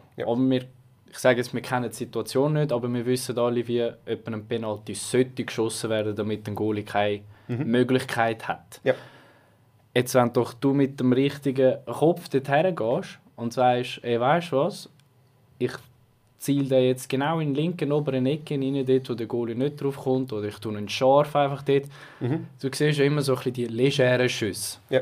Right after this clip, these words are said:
Speaker 2: Und wenn der Goalie die falsche Richtung geht, dann ja, souverän geschossen, aber wenn er eben dann in die richtige Seite geht, dann ist es ein schlecht geschossener Penalty.
Speaker 1: Ja.
Speaker 2: Ist es dann nicht am Ende vom Tag einfach wirklich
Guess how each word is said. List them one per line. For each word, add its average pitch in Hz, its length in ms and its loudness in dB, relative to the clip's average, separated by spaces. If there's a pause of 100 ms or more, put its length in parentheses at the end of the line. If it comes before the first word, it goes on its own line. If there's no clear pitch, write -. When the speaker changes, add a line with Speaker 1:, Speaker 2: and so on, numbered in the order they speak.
Speaker 2:
Und 113 100 0
wenn 117 160 8
der 117 80 4
Goalie 139 300 10
die 131 140 4
falsche 131 340 6
Richtung 151 320 0
geht, 135 320 6
dann 117 120 0
ja, 127 280 6
souverän 127 560 4
geschossen, 131 400 0
aber 110 180 -2
wenn 117 160 -2
er 113 100 -2
eben 113 280 -4
dann 110 140 0
in 107 100 -4
die 120 80 0
richtige 170 400 0
Seite 160 320 -2
geht, 123 240 2
dann 117 80 -2
ist 113 120 -4
es - 40 -10
ein 107 80 -6
schlecht 107 320 0
geschossener 104 500 -8
Penalty. - 560 -2
Speaker 1:
Ja. 120 140 4 (1200)
Speaker 2:
Ist 127 160 2
es 131 160 2
dann 131 140 6
nicht 220 360 6 (380)
am 143 180 4
Ende 180 280 2
vom 165 200 0
Tag 156 320 8
einfach 143 280 2
wirklich 139 360 0